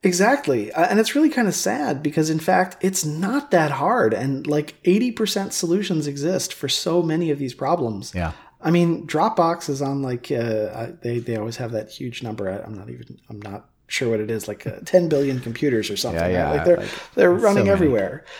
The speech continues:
Speaker 1: Um, and that's a Python desktop app. Um, so clearly it's not going to, you know, wreck your company if you decide to use Python. You know, there, there's, they, they had to do some work to make that work, and they made it work for them.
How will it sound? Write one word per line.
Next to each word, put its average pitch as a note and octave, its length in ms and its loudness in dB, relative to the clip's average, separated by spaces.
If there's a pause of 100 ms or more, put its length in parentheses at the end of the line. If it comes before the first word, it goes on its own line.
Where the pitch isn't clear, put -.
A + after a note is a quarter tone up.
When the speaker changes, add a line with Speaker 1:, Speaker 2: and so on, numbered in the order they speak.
(180)
Speaker 1:
Um, D#3+ 280 6
and F#3 160 6
that's A#3 180 4
a A#3 60 4
Python F#3 440 2
desktop F#3+ 420 0
app. G#2 260 -6
Um, C3+ 400 -2
so E3+ 180 6
clearly F3 480 2
it's B2 180 -2
not C3 320 -6
going B2+ 260 -4
to, A2+ 340 -4
you C#3 120 -12
know, A2 300 -8
wreck C3 380 -6
your A2+ 100 -6
company C#3 400 -6
if A2+ 160 -8
you B2+ 80 -8
decide A#2 420 -6
to G#2+ 60 -8
use G2 160 -10
Python. C3 560 -6 (160)
You F#3+ 120 4
know, C3 120 4
there, C#3+ 160 6
there's, D#3 460 2
they, D#3+ 180 4
they D#3 160 2
had E3 200 0
to F#3 40 -4
do F3+ 100 2
some F3 200 0
work D3 240 0
to D3+ 80 -2
make C3+ 180 -2
that C#3 240 2
work, - 460 -6
and B2+ 240 -4
they C3+ 80 -2
made C#3+ 140 0
it B2+ 60 4
work A#2+ 180 -2
for E3 120 0
them. A2+ 320 -4